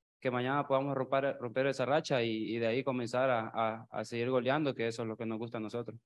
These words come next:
Este, sí, creo que esperamos un, un, un alajuelense que va a estar bien parado atrás,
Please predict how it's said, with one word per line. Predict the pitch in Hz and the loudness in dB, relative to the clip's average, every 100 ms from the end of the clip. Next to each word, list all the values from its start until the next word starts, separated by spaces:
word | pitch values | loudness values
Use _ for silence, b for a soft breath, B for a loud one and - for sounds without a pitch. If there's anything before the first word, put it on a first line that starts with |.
| - | -8
Este, | - 127 120 | 2 4 4
sí, | 123 165 170 | 2 0 2
creo | 156 151 | 2 2
que | 147 143 139 | 2 2 0
esperamos | 120 139 139 180 170 | -4 0 2 4 4
un, | 165 156 131 151 143 127 - | 4 2 2 0 0 -4 -6
un, | 139 | -2
un | 139 135 123 120 123 | -2 -2 -4 -6 -6
alajuelense | 120 120 123 131 131 135 120 110 | -2 0 0 0 0 0 0 -2
que | 113 110 | -2 -4
va | 107 | -4
a | |
estar | - 123 | -2 -2
bien | 123 117 | -2 -2
parado | 110 120 123 | 0 2 2
atrás, | 117 113 131 139 | 2 2 0 0